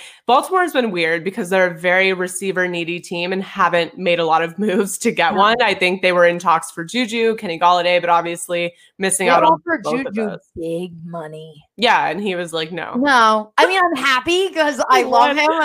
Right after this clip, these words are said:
Speaker 2: I love the Steelers, so it was fine. He turned down money from, more money from the Chiefs, more money from the Ravens just to stay in Pittsburgh.
Speaker 1: And I'm not gonna lie to you,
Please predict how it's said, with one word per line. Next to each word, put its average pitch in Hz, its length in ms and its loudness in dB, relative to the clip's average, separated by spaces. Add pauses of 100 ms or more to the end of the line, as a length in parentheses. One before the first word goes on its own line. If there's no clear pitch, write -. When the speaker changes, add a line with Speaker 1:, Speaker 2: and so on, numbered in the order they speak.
Speaker 2:
I 277 80 2
love 247 280 2
the 277 60 -2
Steelers, 262 520 0
so 254 220 2
it - 80 -8
was 240 220 -2
fine. 254 480 4 (260)
He 392 140 2
turned 427 240 0
down 381 160 4
money 330 240 -2
from, 277 340 -2 (140)
more 285 320 2
money 381 300 -2
from 311 480 -2 (340)
the 262 220 4
Chiefs, 339 500 -6
more 226 240 -2
money 339 260 -2
from 311 200 -2
the 277 100 -4
Ravens 240 560 -4
just 226 420 -2
to 226 80 -8
stay 208 380 -4
in 190 400 -10
Pittsburgh. 190 600 -10 (440)
Speaker 1:
And 262 200 2 (580)
I'm 262 180 2
not 269 240 4
gonna 240 140 0
lie 165 260 0
to 202 80 -4
you, 247 440 0